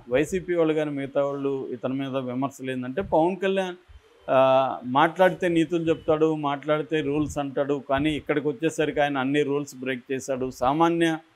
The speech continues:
భక్తుల్ని దాదాపు గంట పాటు వెయిట్ చేయించాడు, వన్ అండ్ హాఫ్ అవర్ వాళ్ళు, ఆ, దర్శనం లేకుండా ఆగిపోవాల్సి వచ్చింది పవన్ కళ్యాణ్ వల్ల అనేది ఒకటి. రెండోది మహాద్వారం గుండా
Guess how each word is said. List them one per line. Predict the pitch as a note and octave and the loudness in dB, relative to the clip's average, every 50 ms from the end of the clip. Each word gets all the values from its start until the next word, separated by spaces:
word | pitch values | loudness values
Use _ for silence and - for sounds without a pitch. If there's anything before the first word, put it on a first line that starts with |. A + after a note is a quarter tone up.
| _ - - - - - A2+ | _ -20 -20 -20 -16 -12 0
భక్తుల్ని | G#2 C#3+ C#3 - - E3+ D#3+ D#3 D#3 D#3 D3+ | 0 0 0 0 0 0 2 4 4 2 2
దాదాపు | C3+ A#2 C3 C#3 D3 D3+ D#3+ D3+ - D#3 D3+ B2+ G#2+ A2 | 2 6 6 6 8 8 6 6 6 0 -4 -4 0 0
గంట | B2+ C3+ C#3+ - | 2 2 4 2
పాటు | - D3+ E3 D#3+ D3 D#3 | 4 4 4 4 4 2
వెయిట్ | C#3+ C3+ C#3+ C#3+ C3 B2+ D3 | 2 2 2 2 0 -2 -2
చేయించాడు, | C#3+ C#3 C#3 C3 C3+ C#3+ C3 B2 A#2+ B2+ B2+ - _ _ _ _ _ _ _ - | 0 0 0 -4 -2 -2 0 0 0 -2 -6 -6 _ _ _ _ _ _ _ -6
వన్ | A2+ A#2 B2+ C#3+ | -2 0 2 4
అండ్ | E3 F3 E3+ E3 | 4 6 8 6
హాఫ్ | E3 E3 E3 E3 | 6 6 6 4
అవర్ | D#3 D#3+ E3+ F#3 F#3 | 6 8 8 8 8
వాళ్ళు, | F#3+ F3+ F3 E3 D#3 D#3 D3+ D3+ D#3 D#3 D3+ D3+ - - - - - | 6 8 8 8 8 8 8 4 4 4 2 -2 -6 -10 -12 -6 -2
ఆ, | B2+ B2+ | -2 -2
దర్శనం | B2 A2+ A2+ C#3+ C#3+ - F3+ F3 E3+ E3 | 0 4 4 2 2 4 0 0 2 4
లేకుండా | D#3 D3+ D3 B2+ C#3 C#3+ C#3 C3+ | 4 4 2 2 0 2 4 6
ఆగిపోవాల్సి | B2 B2+ C#3+ C#3 B2 C#3+ C3+ C3+ B2+ A#2+ - B2 | 6 6 4 2 -2 0 0 0 0 0 -4 -8
వచ్చింది | G#2 - B2+ B2+ B2 | -8 -6 -6 -6 -6
పవన్ | G2+ - A#2+ B2 B2+ B2+ A#2+ | -2 0 0 2 2 0 -2
కళ్యాణ్ | - B2+ B2 B2 A#2+ A#2+ | -2 -2 -2 -2 -4 -4
వల్ల | B2 A#2+ A#2 A#2 A#2+ A#2+ A#2+ - - _ _ _ _ - - - | -2 -4 -4 0 2 2 2 0 -2 _ _ _ _ -20 -8 -6
అనేది | A#2 B2 C3 B2+ A#2 | -4 -2 -2 0 0
ఒకటి. | A#2+ A2+ A2 C#3 B2+ - F3 G3+ - - - _ _ - | -2 2 4 2 2 2 -4 -6 -6 -12 -20 _ _ -10
రెండోది | B2+ B2 D3+ F3 F#3+ G3+ G#3+ G#3 F#3 F#3+ F#3+ G3 F#3+ F#3 - - - _ _ _ _ - A2+ | 0 2 2 4 4 4 4 4 4 4 4 4 2 -2 -8 -16 -20 _ _ _ _ -8 0
మహాద్వారం | A#2 C3+ C#3+ F3+ G#3 G#3+ G#3 F#3 G3+ G3+ G3 G3 F#3+ F#3+ F#3+ F#3 | 2 2 4 8 8 8 8 8 8 8 10 10 10 8 4 2
గుండా | F3+ F3 F3+ F3 E3+ F3 F3 F3 E3 | 0 0 4 6 6 8 8 6 2